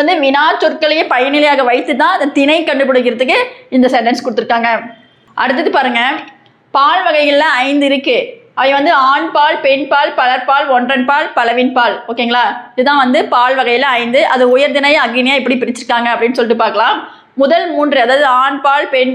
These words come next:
பால், பலர்பால், இது மூணும் வந்துட்டு உயர்திணையை குறிக்கும். அதே மாதிரி எடுத்துக்காட்டு பாருங்க, அவர், அவள், அவர்கள், அந்த மாதிரி மாணவன், மாணவி,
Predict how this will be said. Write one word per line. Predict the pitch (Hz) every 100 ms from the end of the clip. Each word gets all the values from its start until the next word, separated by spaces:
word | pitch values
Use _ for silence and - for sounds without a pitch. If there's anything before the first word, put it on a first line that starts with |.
| 262
பால், | 277 294 285
பலர்பால், | 240 247 254 240
இது | 240 254
மூணும் | 285 311 277
வந்துட்டு | 247 247 320 494 - - -
உயர்திணையை | 262 277 269 269 277
குறிக்கும். | 247 226 240 359 392 - _ -
அதே | 294 330
மாதிரி | 302 320 381 - -
எடுத்துக்காட்டு | 262 262 294 269 262
பாருங்க, | 254 262 277 254 233
அவர், | 240 254 277 - 233
அவள், | 247 269 233
அவர்கள், | 233 247 254 269 277 - - _ 247
அந்த | 254
மாதிரி | 262 262
மாணவன், | 240 262 262 254 277 254 247
மாணவி, | 254 254 247